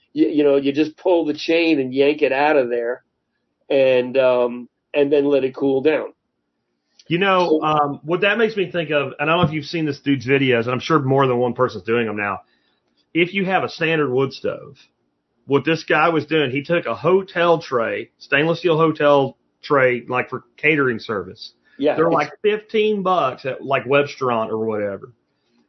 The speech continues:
Speaker 2: He would fill 'em with wood chips and set the lid on. No
Speaker 1: Yep.
Speaker 2: modification whatsoever.
Speaker 1: Right.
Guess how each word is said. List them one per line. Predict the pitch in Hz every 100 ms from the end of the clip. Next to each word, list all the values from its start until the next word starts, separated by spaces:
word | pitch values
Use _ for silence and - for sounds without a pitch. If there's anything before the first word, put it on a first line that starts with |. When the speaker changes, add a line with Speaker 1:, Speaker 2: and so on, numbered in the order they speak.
| _
Speaker 2:
He | 160 180
would | 180 -
fill | 196 254
'em | 240
with | 220
wood | 190 214 165
chips | - 113 113 113 - - _
and | 143 135
set | - 233 247 240
the | 208
lid | 214 220
on. | 135 98 76 _ _ _ _ _
No | 143 196 247
Speaker 1:
Yep. | 233
Speaker 2:
modification | 226 220 196 226 208 208
whatsoever. | 196 190 202 190 151
Speaker 1:
Right. | 156